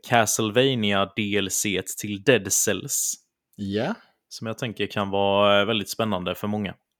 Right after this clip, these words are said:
Speaker 2: Mm.
Speaker 1: Som gillar både Dead Cells och Castlevania. Jag tror väl inte att det är något som du och jag kommer hoppa på direkt. Du har väl inte spelat Dead Cells, va?
Speaker 2: Jag har inte spelat Dead Cells. Jag gillar Castlevania väldigt mycket. I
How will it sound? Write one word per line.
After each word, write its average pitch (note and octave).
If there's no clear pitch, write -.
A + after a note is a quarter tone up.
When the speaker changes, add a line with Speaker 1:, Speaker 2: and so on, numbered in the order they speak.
Speaker 2:
Mm. D3+
Speaker 1:
Som G#2+
gillar G#2
både F#2
Dead G2
Cells F2+
och F#2+
Castlevania. F#2
Jag A2+
tror C3+
väl C3
inte C3+
att G#2+
det C#3
är B2+
något A#2+
som A2
du A#2
och A2
jag G2
kommer G#2+
hoppa B2+
på A#2
direkt. -
Du A2
har A2
väl A#2
inte A#2
spelat G2
Dead A2+
Cells, -
va? E2
Speaker 2:
Jag D3
har -
inte F#3
spelat E3
Dead B2+
Cells. -
Jag A#2+
gillar D#3
Castlevania C3
väldigt F#2
mycket. -
I -